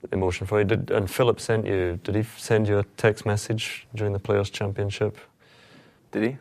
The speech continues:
Speaker 1: Did he? I don't know. I've got, uh,
Speaker 2: Do you have n-, uh,
Speaker 1: I got,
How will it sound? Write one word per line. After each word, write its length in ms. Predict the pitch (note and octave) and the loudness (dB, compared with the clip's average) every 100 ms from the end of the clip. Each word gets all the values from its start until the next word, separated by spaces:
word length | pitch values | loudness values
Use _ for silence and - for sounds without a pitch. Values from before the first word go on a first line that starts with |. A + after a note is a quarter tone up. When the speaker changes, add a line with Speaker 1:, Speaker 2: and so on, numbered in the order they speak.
| - | -8
Speaker 1:
Did 160 | F#2 F2+ | -6 -4
he? 180 | F#2+ - - - - | -6 -8 -20 -20 -12
I 40 | |
don't 180 | F#2+ G2+ | -8 -4
know. 160 | G2 G2 | -4 -4
I've 200 | F#2 F#2+ | -6 -4
got, 260 | F#2+ - | -4 -2
uh, 260 | G2 F#2 F#2 - - | -4 -4 -6 -12 -8
Speaker 2:
Do 120 | - | 2
you 100 | G#2 | 6
have 160 | G2+ F#2+ | 6 4
n-, 340 | G#2 - G#2+ - | -4 -4 -4 2
uh, 340 | G#2 G2 F#2 G2 G#2 | 6 6 4 0 -2
Speaker 1:
I 100 | A#2 | 2
got, 220 | C#3+ - | 2 0